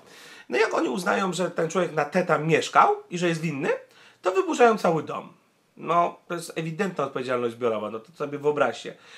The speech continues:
Czyli co, jak mój sąsiad z dołu zrobi coś złego, to ja mam stracić mieszkanie? No według Izraela tak. Gdyby tutaj była Palestyna,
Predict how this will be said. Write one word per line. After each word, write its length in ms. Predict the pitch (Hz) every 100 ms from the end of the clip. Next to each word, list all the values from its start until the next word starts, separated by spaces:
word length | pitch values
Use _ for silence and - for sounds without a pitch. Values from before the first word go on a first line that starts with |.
| -
Czyli 160 | - 151
co, 100 | 139
jak 160 | 131
mój 160 | 165 170
sąsiad 360 | 180 170 170
z 100 | 143
dołu 240 | 139 165 147
zrobi 280 | 156 156 143
coś 180 | 151
złego, 300 | 131 151 139
to 60 | 139
ja 40 | 139
mam 140 | 135
stracić 340 | 139 131 135
mieszkanie? 460 | 131 120 - 127 170 453 - _ _
No 100 | 143
według 280 | 139 143 139
Izraela 360 | 139 135 123 113
tak. 360 | - - - _ _ _ _ _ _ _ _ _ _ _ _
Gdyby 320 | 147 175 185
tutaj 280 | 185 185 165
była 200 | 151 143
Palestyna, 640 | 139 120 107 - 196 170